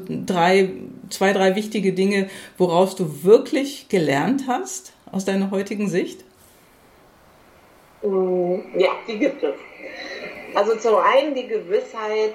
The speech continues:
Speaker 2: ähm, ja, dass nichts bleibt, wie es ist.
Speaker 1: Okay.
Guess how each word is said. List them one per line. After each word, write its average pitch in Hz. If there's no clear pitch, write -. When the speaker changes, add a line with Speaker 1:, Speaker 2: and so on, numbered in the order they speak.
Speaker 2:
ähm, 185
ja, 190
dass 180
nichts 214
bleibt, 180
wie 170
es 170
ist. -
Speaker 1:
Okay. 165